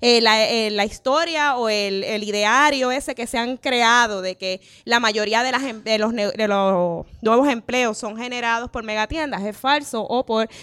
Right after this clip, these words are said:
eh, multinacionales. Son nuestras pequeñas y medianas empresas, la farmacia, la panadería, la boutique,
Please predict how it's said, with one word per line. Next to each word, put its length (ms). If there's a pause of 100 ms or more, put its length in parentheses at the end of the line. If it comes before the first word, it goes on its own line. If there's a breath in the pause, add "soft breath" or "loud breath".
eh, 140
multinacionales. 920
Son 240 (120)
nuestras 300
pequeñas 360
y 60
medianas 300
empresas, 340
la 100
farmacia, 420
la 120
panadería, 480
la 100
boutique, 180